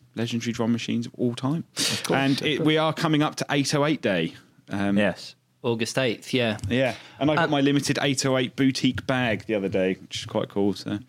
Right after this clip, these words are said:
Speaker 3: Oh,
Speaker 1: so it's
Speaker 3: cool.
Speaker 1: eight oh eight.
Speaker 3: I was, uh, I was watching, there's a series on Netflix, uh, at the moment called Hip Hop Evolution, um, which is really, really worth a watch if you, uh,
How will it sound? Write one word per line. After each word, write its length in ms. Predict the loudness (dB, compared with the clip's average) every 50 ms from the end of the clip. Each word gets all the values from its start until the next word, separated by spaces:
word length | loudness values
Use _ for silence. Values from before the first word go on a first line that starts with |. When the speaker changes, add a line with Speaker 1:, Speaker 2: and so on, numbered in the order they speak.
| -18 -18 -2 0
Speaker 3:
Oh, 80 | 2 2
Speaker 1:
so 140 | 2 2 -2 -2 -6
it's 120 | -6 -2
Speaker 3:
cool. 120 | 0 0 2
Speaker 1:
eight 60 | 2
oh 60 | 0
eight. 80 | 0 -4 -8 -12 -16 -20 _ _ -12 -10 -8 -8 -8 -8 -10 -12 -2 0
Speaker 3:
I 140 | 2 4
was, 240 | 4 4 4 4 4
uh, 240 | 4 4 4 2 2
I 40 | 2
was 120 | 0 0 0
watching, 460 | 0 2 2 2 2 2 2 2 0 0
there's 180 | 0 0 2
a 40 | 0
series 360 | 2 2 2 2 2 2 2
on 100 | 2 2
Netflix, 680 | 2 2 0 -2 -2 -2 -2 -2 -4 -4 -4 -4 -4 -6 -6 _
uh, 300 | -2 0 0 2 0 0 -2
at 120 | -4 -2
the 40 | 0
moment 300 | 0 0 0 -2 -4 -6
called 260 | -8 -4 -4 -4 -4 -4
Hip 180 | -6 -6 -4
Hop 180 | -4 -4 -2 0
Evolution, 580 | 0 2 2 0 0 0 -2 -2 -4 -4 -6 -8 -14 _ _ _ _ _ _ _ -4 -2
um, 320 | 0 0 2 0 -2 -4 -6 -4
which 280 | -4 -4 -2 -2 -8 -4
is 420 | -2 -2 0 0 0 0 -2 -4 -4 -6
really, 440 | -6 -2 0 2 2 2 2 2
really 200 | 2 2 2 2
worth 200 | 2 0 0 0
a 40 | -2 0
watch 360 | 0 0 0 -2 -4 -10 -8 _
if 380 | -6 -6 -6 -6 -14 -18 -18 -16 _
you, 600 | -2 0 0 2 2 0 0 0 -2 -4 -4 -6 -8 -6 -4
uh, 540 | -2 -2 0 0 0 -2 -2 -2 -2 -4